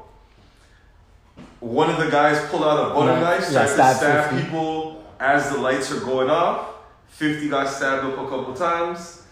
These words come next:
Speaker 1: and, um, Fifty ended up snitching about that specific situation that happened.
Speaker 2: The restraining order thing, right?
Speaker 1: Right.
Speaker 2: See,
Speaker 1: That
Speaker 2: but then
Speaker 1: came
Speaker 2: what,
Speaker 1: from a
Speaker 2: if you listen to
Speaker 1: beef in
Speaker 2: D J
Speaker 1: a
Speaker 2: Vlad
Speaker 1: studio.
Speaker 2: interview, Chris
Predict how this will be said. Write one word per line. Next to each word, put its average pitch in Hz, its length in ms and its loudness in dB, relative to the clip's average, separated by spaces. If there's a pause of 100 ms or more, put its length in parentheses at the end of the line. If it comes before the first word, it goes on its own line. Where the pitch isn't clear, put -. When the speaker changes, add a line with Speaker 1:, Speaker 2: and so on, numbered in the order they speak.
(240)
Speaker 1:
and, 107 600 -4 (600)
um, 98 720 -2 (380)
Fifty 135 440 -6
ended 123 240 -2
up 117 240 2
snitching 127 480 -8
about 104 340 -4
that 113 260 -2
specific 113 580 -12
situation 101 680 -10
that 95 180 -12
happened. 98 480 -8 (460)
Speaker 2:
The 139 100 -2
restraining 160 440 2
order 127 240 0
thing, 101 200 -8
right? 110 280 -4 (100)
Speaker 1:
Right. 113 640 -4
Speaker 2:
See, - 100 2
Speaker 1:
That 185 100 6
Speaker 2:
but 185 40 4
then 208 140 4
Speaker 1:
came - 80 2
Speaker 2:
what, 196 160 6
Speaker 1:
from 147 160 0
a - 20 4
Speaker 2:
if 196 160 4
you 220 80 4
listen 247 240 6
to 233 100 6
Speaker 1:
beef 151 120 0
in 190 80 2
Speaker 2:
D 226 60 4
J 208 180 6
Speaker 1:
a - 20 4
Speaker 2:
Vlad 165 380 6
Speaker 1:
studio. - 240 -2 (180)
Speaker 2:
interview, 151 440 2
Chris 190 280 0